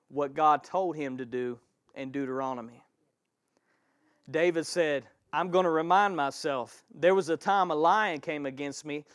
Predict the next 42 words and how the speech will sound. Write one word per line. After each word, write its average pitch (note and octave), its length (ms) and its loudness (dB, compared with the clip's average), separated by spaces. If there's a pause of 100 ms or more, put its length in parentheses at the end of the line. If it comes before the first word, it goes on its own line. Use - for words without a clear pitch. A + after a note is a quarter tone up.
(140)
and D3+ 160 -6
I D3 80 -2
took E3+ 320 -6
out E3 180 0
the D3 100 -4
lion. C#3 380 -4 (1300)
There G#3 180 8
was G#3+ 160 4
a G#3 80 4
time A3+ 580 4
that F#3 160 2
the F3 160 -2
enemy A3+ 300 0
presented G3+ 540 0
himself F#3+ 420 2
as F3+ 200 2
a B3+ 40 -4 (160)
bear A3 220 4
and D#3+ 100 0
I E3 120 4
took G#3+ 280 2
out G3 180 6
the E3+ 80 -6
bear. D#3+ 440 -2 (680)
The E3+ 80 -2
same C4 560 4
enemy A#3 520 6
that F3 220 2
God A3 260 12
delivered A3 400 8
me A3+ 160 2
from A#3 280 4
before, B3 480 8
he'll G3+ 220 6
do G3+ 240 8
it F3 80 4
again." D#3+ 500 -4
Somebody A#3 480 6
needs G3 220 0
to E3+ 100 -4
say G3 320 4
amen. G#3 300 0